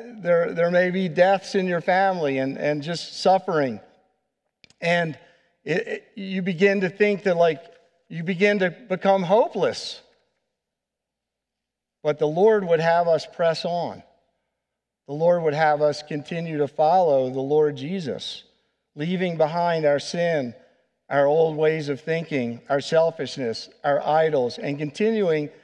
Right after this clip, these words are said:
this life, this journey, you know, uh, to the eternal city, to the new heavens and the new, new earth that the Lord is going to bring about. The Christian life is a journey from point A to point B.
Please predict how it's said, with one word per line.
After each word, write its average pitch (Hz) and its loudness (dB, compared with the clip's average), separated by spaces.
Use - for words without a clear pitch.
this 170 -4
life, 151 2
this 156 -10
journey, 156 -2
you 151 -4
know, 143 2
uh, 190 -10
to 190 -2
the 175 -4
eternal 175 0
city, 170 -2
to - -12
the 160 -4
new 185 0
heavens 175 0
and 156 -4
the 156 -4
new, 170 -6
new 180 0
earth 165 4
that 143 0
the 147 -2
Lord 156 2
is 131 -10
going 160 2
to 147 -4
bring 160 0
about. 151 2
The 147 -8
Christian 214 0
life 185 4
is 165 -6
a 151 -6
journey 190 2
from 147 -10
point 175 0
A 170 2
to 160 -6
point 156 -4
B. 147 -4